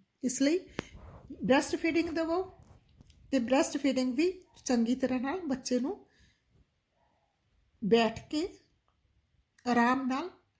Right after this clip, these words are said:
ਇਸ ਤਰ੍ਹਾਂ ਦੇਖੋ, ਇਹ ਠੀਕ ਪੋਜ਼ੀਸ਼ਨ ਹੈ, ਮਤਲਬ ਕਿ ਇਸ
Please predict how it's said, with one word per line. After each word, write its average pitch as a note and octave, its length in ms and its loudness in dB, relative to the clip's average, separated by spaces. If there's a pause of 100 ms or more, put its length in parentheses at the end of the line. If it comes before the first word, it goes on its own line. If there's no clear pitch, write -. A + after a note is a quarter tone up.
(600)
ਇਸ C4 120 0
ਤਰ੍ਹਾਂ F#3+ 240 -6
ਦੇਖੋ, F#3+ 480 -6 (140)
ਇਹ E4 140 4 (460)
ਠੀਕ D#4+ 360 0
ਪੋਜ਼ੀਸ਼ਨ A#3 380 -2
ਹੈ, D#4 40 -6
ਮਤਲਬ C4+ 260 -6
ਕਿ C#4+ 100 -2
ਇਸ C4 440 0